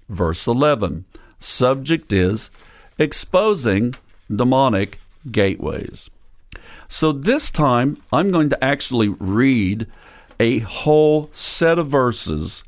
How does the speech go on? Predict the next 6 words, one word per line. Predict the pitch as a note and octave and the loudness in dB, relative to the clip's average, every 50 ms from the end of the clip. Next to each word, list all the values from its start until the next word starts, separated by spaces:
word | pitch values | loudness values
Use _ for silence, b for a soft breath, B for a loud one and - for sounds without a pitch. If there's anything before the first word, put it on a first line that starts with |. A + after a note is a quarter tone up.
| b b b b b b | b b b b b b
from | - - - B2+ B2 A#2+ A#2 | -10 -4 0 0 2 2 2
Ephesians | A2+ - - - D#3+ F3+ G3 F#3+ F3+ F#3 F#3+ F#3 F3+ F3+ - - - - | 0 -2 -2 -2 0 0 2 0 0 0 0 0 0 -2 -4 -10 -14 -10
chapter | - - E3 D#3 D#3+ D#3 - - - E3 D#3 D#3 D#3 - - - - - - | -4 0 2 2 2 0 -2 -6 -2 0 0 0 0 -2 -8 -14 -18 -20 -20
five | - - - - B2+ A2 F2+ E2+ D#2+ C#2 D2+ E2+ G2+ - - - _ b b b b b b b b b b b | -18 -16 -6 -2 0 2 2 2 0 -2 -2 -4 -4 -4 -6 -12 _ b b b b b b b b b b b
in | - C3 C#3+ C#3 A2+ G#2+ A2 A#2+ - - | 0 0 2 2 2 2 2 0 -2 -4
verses | - G2 A2+ A2 A2 G#2 - - F#2 E2+ - - | -2 0 2 2 2 2 0 -2 -4 -4 -4 -8